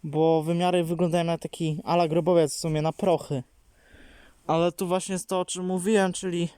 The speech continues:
czerwona cegła, czyli konstrukcja typowo niemiecka, dlatego jeszcze przekładany belkami. Eee, co wiem, no to kościół w latach takich dziewięćdziesiątych, zanim powstał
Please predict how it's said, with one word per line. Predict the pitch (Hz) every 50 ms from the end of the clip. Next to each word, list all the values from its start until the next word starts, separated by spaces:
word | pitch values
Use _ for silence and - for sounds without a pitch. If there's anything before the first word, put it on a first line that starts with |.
| _ _ - _ _ - - - - - - - - - - - _ _ _ - -
czerwona | - 170 160 156 170 175 175 170
cegła, | 170 - - 185 175 160 165
czyli | 156 - 165 151 151
konstrukcja | 147 156 160 156 - - 160 156 - - 165
typowo | - - - 165 147 - - - _ _ - 170 165 151 160 165
niemiecka, | 160 160 170 190 202 185 - -
dlatego | 165 147 - 160 156
jeszcze | 160 - - -
przekładany | - - 151 - 165 160 160 160 160 160 156
belkami. | 156 160 160 156 - 160 151 143 143 139 135 131 - - - - - - - - - - - - - - - - -
Eee, | 139 165 170 175 175 175 180 180 175 175 175 170 170 170 170 165 170 170 170 170 170 170 165 147 - - _ _ _ _ _ _ _ _ _ - 147 147
co | - - 180 175
wiem, | 165 175 202 226 233 226
no | 220
to | 208 - 202
kościół | - - 214 220 233 - - - 233 220 220 220 208 202 196 190 180
w | 175
latach | 175 185 190 - 196 175 170 - - 190
takich | 185 - 180 156 - - 170 151
dziewięćdziesiątych, | 160 175 165 170 160 156 165 151 - 202 196 208 214 - - 190 185
zanim | 180 180 165 160 160 156
powstał | - 165 151 - - 156 143 151